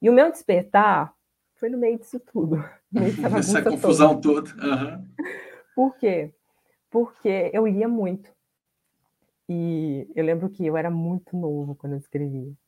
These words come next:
Speaker 1: E aí, o que que aconteceu? Que eu lia muito Harry Potter, eu lia muito,
Speaker 2: Uhum.
Speaker 1: muita coisa profana, entre
Speaker 2: Sim.
Speaker 1: aspas. E o pastor vivia me chamando, vivia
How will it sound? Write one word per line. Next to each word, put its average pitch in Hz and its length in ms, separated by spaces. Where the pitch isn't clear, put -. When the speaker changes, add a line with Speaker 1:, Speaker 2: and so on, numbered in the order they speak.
Speaker 1:
E 151 120
aí, 147 60
o 147 40
que 165 120
que 175 60
aconteceu? 156 680
Que - 140
eu 147 40
lia 160 220
muito 165 220
Harry 151 220
Potter, 139 520
eu 151 80
lia 147 280
muito, 151 420
Speaker 2:
Uhum. 139 220
Speaker 1:
muita 156 240
coisa 151 380
profana, 180 800
entre 160 480
Speaker 2:
Sim. 135 60
Speaker 1:
aspas. 117 360
E 180 120
o 190 40
pastor 196 360
vivia 202 300
me 240 100
chamando, 185 480
vivia 143 260